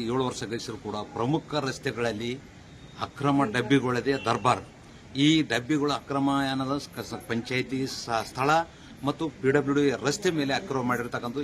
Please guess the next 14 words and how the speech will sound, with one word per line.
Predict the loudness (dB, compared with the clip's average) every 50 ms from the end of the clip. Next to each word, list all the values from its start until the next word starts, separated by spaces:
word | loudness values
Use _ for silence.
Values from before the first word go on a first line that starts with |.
| -2
ಈ | -2 -2
ಸಂಬಂಧಪಟ್ಟ | -2 -2 -4 -6 -4 -4 -4 -4 -4 -4 -6 -6 -4 -4
ಅಧಿಕಾರಿಗಳು | -2 -2 -2 -2 -2 0 0 0 0 0 -2 -4 -4 -6 -6
ಅವ್ರನ್ನ | 0 2 2 2 2 2 -2 -2 -4 -6 -8 -10 -12 -12 -12 -12 -14 -12 -4
ಕೇಳದೆ, | 4 6 8 8 8 8 6 2 0 0 -2 -4 -12 -20 -20 -20 -20 -20 -20 -20 -16 -8
ಆ, | -6 -4 -4 -4
ಕ-, | -6 -8 -8 -8 -8 -6
ಕ್ರಮ | -4 -2 0 2 2
ಕೈಗೊಳ್ಳದೆ | 2 2 0 0 2 0 -2 -2 -2 -2 -2
ದಿವ್ಯ | -4 -4 -2 -2
ನಿರ್ಲಕ್ಷ್ಯ | -2 0 0 -2 -2 -2 -4 -4 -4 -4 -4
ವಹಿಸಿದ್ದು | -2 -4 -4 -6 -6 -8 -8 -6 -6 -6 -6
ನಾಚಿಗೇಡಿನ | -6 -4 -2 -2 -2 -2 -2 -2 0 2 2 2 2 2
ಸಂಗತಿ. | 0 0 -4 -4 -2 -2 -2 -2 -4 -8